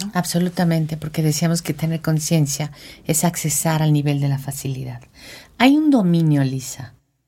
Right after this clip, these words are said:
Speaker 2: un dominio que no es para uno solo. O sea, no, no es, eh, privativo de nadie, me refiero, está disponible para todo aquel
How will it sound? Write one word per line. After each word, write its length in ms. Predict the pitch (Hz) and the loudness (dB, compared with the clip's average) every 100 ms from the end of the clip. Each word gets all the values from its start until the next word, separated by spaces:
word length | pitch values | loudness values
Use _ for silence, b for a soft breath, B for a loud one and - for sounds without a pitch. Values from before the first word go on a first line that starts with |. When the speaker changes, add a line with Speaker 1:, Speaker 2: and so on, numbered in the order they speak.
| _ _ | _ _
Speaker 2:
un 220 | 240 269 | 4 4
dominio 540 | 262 196 190 208 226 226 | 4 2 2 2 2 0
que 140 | 170 | -2
no 280 | 156 160 170 | 0 2 2
es 520 | 170 208 247 - - _ | 0 0 -4 -8 -12 _
para 400 | 156 139 135 139 - | 0 0 -2 -4 0
uno 300 | 202 202 180 | 2 2 0
solo. 420 | - 135 123 123 123 _ B B B _ | -4 -6 -6 -10 -14 _ B B B _
O 20 | - | -6
sea, 240 | 175 160 - | -4 -4 0
no, 160 | 170 170 | 0 2
no 180 | 170 180 | 2 2
es, 260 | 180 - - | 0 -4 -2
eh, 160 | 165 | -2
privativo 500 | 165 170 165 160 185 | 2 2 2 0 -2
de 100 | 160 | 0
nadie, 460 | 147 143 139 135 123 143 | 0 0 0 -4 -8 -8
me 80 | |
refiero, 560 | 143 151 - 156 156 175 B B B - | -6 -6 -6 -2 -2 -4 B B B -8
está 320 | 160 - 175 | -4 0 0
disponible 640 | 185 - 160 156 170 170 | 0 -2 2 2 2 0
para 320 | 165 156 143 143 | -2 -4 -4 -4
todo 320 | 180 180 180 | -4 -4 -6
aquel 500 | - - 156 214 | -8 -8 -6 -6